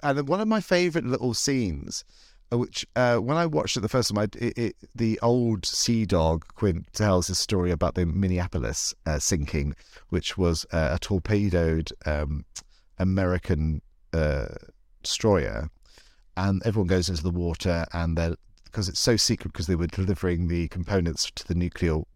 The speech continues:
uh, bomb, that f-, the first nuclear bomb during the war, that no one knows they're out in the water. So they're left there for about three or four days. And by which time, I think about nine hundred people went into the water and only about three hundred are pulled out.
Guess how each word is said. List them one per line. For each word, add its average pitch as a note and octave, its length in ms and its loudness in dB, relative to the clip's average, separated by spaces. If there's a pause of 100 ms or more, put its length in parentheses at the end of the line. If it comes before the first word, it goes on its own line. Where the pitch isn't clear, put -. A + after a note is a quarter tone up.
(140)
uh, D#2 220 0
bomb, F#2+ 640 0
that - 180 -4
f-, - 160 -20
the F2 60 -4
first F2+ 360 2
nuclear E2 280 -4
bomb E2 320 -2 (400)
during F#2 180 4
the F2 80 2
war, F2 220 2
that F#2 240 2
no G#2+ 180 2
one G2 220 2
knows G2 260 2
they're E2 140 0
out D#2+ 100 0
in D#2 60 -8
the E2 80 -2
water. F2+ 240 -2
So - 120 -2
they're F2+ 100 2
left G2+ 220 0
there F2 120 2
for - 100 -6
about D#2+ 220 -2
three F#2 100 0
or D#2+ 60 0
four D2 180 -4
days. C#2 380 -2 (920)
And F#2 260 0
by F#2+ 100 0
which F#2+ 220 -2
time, F2 300 -2
I A2 80 -6
think F3+ 180 -2
about C#3 200 2
nine D#3 260 2
hundred B2 300 0 (400)
people A2+ 240 0
went G2+ 180 2
into G2 120 -4
the G2+ 80 -4
water F#2 580 0
and F#2 420 0
only F#2+ 220 2
about F2+ 240 0
three G2+ 220 0
hundred E2 280 0
are D2+ 60 -2
pulled D#2 260 -2
out. G#1 340 -4